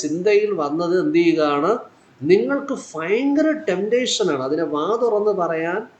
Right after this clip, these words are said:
ഒട്ടനവധി പ്രോത്സാഹനമാണ് ഒരാ-, ആൾക്കാരുടെ ഉള്ളങ്ങളിൽ ഉണ്ടാകുന്നത് അല്ലേ? അവിശ്വാസം പറയുന്നത് നിങ്ങൾക്ക്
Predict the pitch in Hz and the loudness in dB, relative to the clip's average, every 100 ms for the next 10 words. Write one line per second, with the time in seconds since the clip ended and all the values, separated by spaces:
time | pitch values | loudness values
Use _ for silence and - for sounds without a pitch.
0 | _ _ - 156 170 - 254 262 262 254 | _ _ -4 -4 -2 0 0 2 -2 -4
1 | 196 160 175 196 - 254 233 233 226 170 | -4 0 0 0 -4 -6 -4 -4 -2 -2
2 | 160 208 208 139 143 139 147 135 139 151 | -2 -4 -4 -4 -2 0 -2 -4 -4 -4
3 | 151 156 147 139 139 143 147 135 123 123 | -4 -2 -2 -2 -2 0 0 0 -2 0
4 | 123 117 104 98 - _ - 180 139 - | 0 0 -2 -8 -16 _ -8 -4 -4 -8
5 | - _ _ _ 170 208 262 247 262 226 | -20 _ _ _ -4 -2 -2 -2 -2 -2
6 | 196 185 196 196 196 180 175 175 | 0 0 2 4 4 2 2 0